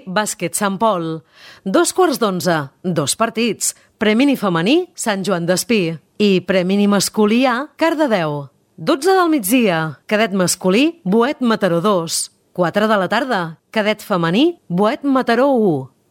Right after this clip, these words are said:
I tres quarts de sis de la tarda, júnior masculí, Torelló. Passem als partits de diumenge, dos, en aquest cas,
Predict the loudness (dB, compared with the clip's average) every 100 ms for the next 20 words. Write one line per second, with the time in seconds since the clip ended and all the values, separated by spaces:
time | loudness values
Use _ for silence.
0 | -2 -2 2 0 0 -2 -2 -2 -2 -2
1 | 0 0 0 0 0 0 0 -2 -4 -2
2 | 0 2 2 2 2 0 0 0 2 0
3 | -4 0 2 2 -2 -4 -8 -16 _ -20
4 | -12 -6 0 2 2 0 0 2 2 4
5 | 4 4 2 2 0 -2 -8 _ -4 -2
6 | -2 -4 -8 -4 -2 -2 -4 -2 -2 -2